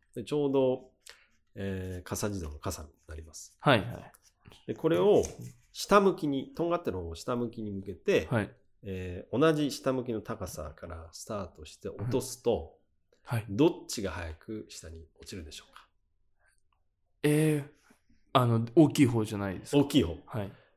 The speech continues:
Speaker 1: やってみますよ。
Speaker 2: はい。
Speaker 1: やってみますよって、これ見えないのが残念だね。
Speaker 2: 見えない。そうですね。
Speaker 1: あー、
Speaker 2: <laughs>
Speaker 1: 失敗。
Speaker 2: はい、いきます。
Speaker 1: やってますよ。
Speaker 2: はい。
Speaker 1: せーので。
Speaker 2: せーの。お！
Speaker 1: お！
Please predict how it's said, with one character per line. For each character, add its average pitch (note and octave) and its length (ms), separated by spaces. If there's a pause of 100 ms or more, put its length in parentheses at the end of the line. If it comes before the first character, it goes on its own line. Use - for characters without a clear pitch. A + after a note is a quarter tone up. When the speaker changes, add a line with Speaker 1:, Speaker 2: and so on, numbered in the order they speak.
Speaker 1:
や G#2+ 160
っ A#2 40
て D3+ 100
み C#3 60
ま C3 60
す G#2+ 120
よ。 E2+ 180
Speaker 2:
は D3+ 140
い。 - 80
Speaker 1:
や A#2+ 100
っ - 100
て F3+ 100
み F3 60
ま F3 80
す E3 100
よ D#3+ 40
っ D#3 40
て、 D3 80
こ D#3 80
れ D3+ 60
見 D3 200
え D#3 80
な C#3+ 180
い C3 80
の B2 120
が A2 80
残 G#2 180
念 G#2+ 120
だ F#2+ 80
ね。 F2+ 160
Speaker 2:
見 C3 200
え B2 100
な A#2 160
い。 G2 40 (280)
そ - 160
う G2 100
で - 60
す - 140
ね。 - 80
Speaker 1:
あ F3+ 140
ー、 D3 1000
Speaker 2:
<laughs> - 320
Speaker 1:
失 - 160 (160)
敗。 D#2 240 (100)
Speaker 2:
は F#2 80
い、 G2 140
い - 20
き - 140
ま - 80
す。 - 20
Speaker 1:
や G2+ 40
っ - 20
て B2+ 60
ま C#3 100
す - 100
よ。 G#2 380
Speaker 2:
は G#2 100
い。 G2+ 80
Speaker 1:
せ - 160
ー F#2+ 460
の G2+ 100
で。 A#2 80
Speaker 2:
せ A2+ 60
ー - 0
の。 - 20 (1500)
お！ D#3+ 40
Speaker 1:
お！ G3+ 800